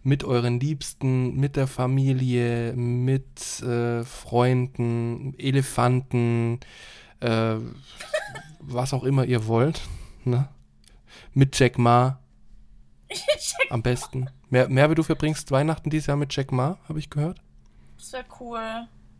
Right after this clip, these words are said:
Speaker 2: Dann
Speaker 1: Ja,
Speaker 2: gibt's
Speaker 1: das wär
Speaker 2: so,
Speaker 1: richtig cool.
Speaker 2: dann gibt's so High-Class-Chicken. <laughs>
Speaker 1: Ja. K F C
Speaker 2: So,
Speaker 1: Deluxe
Speaker 2: so Gourmet,
Speaker 1: Food.
Speaker 2: Gourmet K F C.
Speaker 1: Gourmet K F C.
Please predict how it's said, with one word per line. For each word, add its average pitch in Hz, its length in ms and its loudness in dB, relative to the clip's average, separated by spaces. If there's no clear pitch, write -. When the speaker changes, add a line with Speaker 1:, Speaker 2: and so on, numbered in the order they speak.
Speaker 2:
Dann 262 200 -6
Speaker 1:
Ja, 113 80 2
Speaker 2:
gibt's 117 180 -2
Speaker 1:
das 123 80 -2
wär 123 80 0
Speaker 2:
so, 123 60 -2
Speaker 1:
richtig 139 340 -6
cool. 123 280 4
Speaker 2:
dann 233 180 -12
gibt's 233 180 -18
so 247 120 -4
High-Class-Chicken. - 1400 -4
<laughs> - 1300 -20
Speaker 1:
Ja. 113 300 6
K 127 240 2
F 120 120 0
C 127 220 -2
Speaker 2:
So, - 180 -10
Speaker 1:
Deluxe - 1200 -2
Speaker 2:
so 208 180 -16
Gourmet, 269 420 -4
Speaker 1:
Food. - 440 -2
Speaker 2:
Gourmet 370 480 -4
K - 140 -2
F - 40 -14
C. 127 80 -2
Speaker 1:
Gourmet 127 300 2
K 123 220 -2
F 113 120 -6
C. - 200 -10